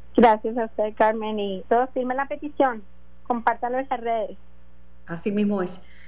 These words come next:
Speaker 2: Bueno, alerta en Centro Médico por la temporada navideña, eh, refuerzan los protocolos para enfrentar la época con más visitas a la sala de emergencias. Y la persona al frente de esta iniciativa en Centro Médico es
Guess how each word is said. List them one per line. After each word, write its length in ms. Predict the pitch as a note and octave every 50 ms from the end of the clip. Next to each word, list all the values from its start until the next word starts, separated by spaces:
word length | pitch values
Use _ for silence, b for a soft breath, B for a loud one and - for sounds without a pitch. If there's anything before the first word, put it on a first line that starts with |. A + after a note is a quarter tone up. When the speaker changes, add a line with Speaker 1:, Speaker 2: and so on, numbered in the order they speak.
| b b b b b b b b
Speaker 2:
Bueno, 240 | B3 C#4 C4+ A#3+ - - -
alerta 380 | A3+ A3+ B3 C#4+ D4 - D#4+
en 80 | D#4 D4
Centro 300 | - D#4+ D4 D4+ D#4 C#4+
Médico 360 | B3+ B3+ B3+ C#4 C4+ - C#4+
por 100 | C#4 A#3+
la 120 | A#3 G#3+
temporada 400 | - A3+ G#3+ G3+ G#3+ G#3+ A3+ A3+
navideña, 840 | A3 G#3+ G#3 G3+ F#3+ F#3+ G#3 B3 D4+ E4+ F4+ E4 E4 F#4 F#4 F4 D#4+ -
eh, 160 | - D4+ D4
refuerzan 460 | - G3+ G3 - G#3+ G#3 G#3 B3+ A#3+
los 100 | A#3 A3+
protocolos 540 | A#3 - G#3+ G3+ - - - B3+ C#4 C#4+ C#4
para 160 | C#4 - G#3+
enfrentar 500 | G#3 G3+ - G3+ G3 G3 - A3+ A3 G#3+
la 160 | A3 G#3 G3+ G#3+
época 320 | G#3+ A#3+ B3 A#3 A3+ G3+
con 180 | - G3+ G3 G#3
más 220 | B3 D4 E4+ D#4
visitas 640 | D#4+ D4+ D4 - D4+ C#4 C4 - - - - - -
a 80 | F3+
la 100 | F3 E3+
sala 240 | E3+ - G#3+ G#3+ G#3+
de 60 | G#3+
emergencias. 680 | G#3+ G#3 G#3 F#3+ - F#3+ F#3 F3+ F3 E3 - F3+ E3+ E3+ - b b b b b b b b
Y 80 | b
la 160 | F#3 G3 F#3+ G3
persona 320 | G#3+ G#3 - C#4+ C#4+ C#4+
al 80 | C#4 C#4
frente 720 | C#4 B3+ C#4 D#4 E4 D#4+ D#4+ C#4+ C4+ C4 C4 B3+ B3 -
de 500 | - - A#3+ A3 A3 G#3+ G#3 G#3+ A3+ A#3
esta 280 | B3+ C4 - - B3+ B3
iniciativa 880 | A#3+ A3+ G#3+ - - - A3 - - B3+ C4+ C4 A#3+ A#3 A3+ A3 A#3 A#3+
en 200 | - G#3 G#3+ G#3
Centro 320 | A#3 A#3 A#3 A3+ - G#3+
Médico 500 | G#3 G#3 A3+ A#3+ C4 C#4 - - A3 G#3+
es 480 | G#3 G3+ G#3 G#3+ G#3 - - - - b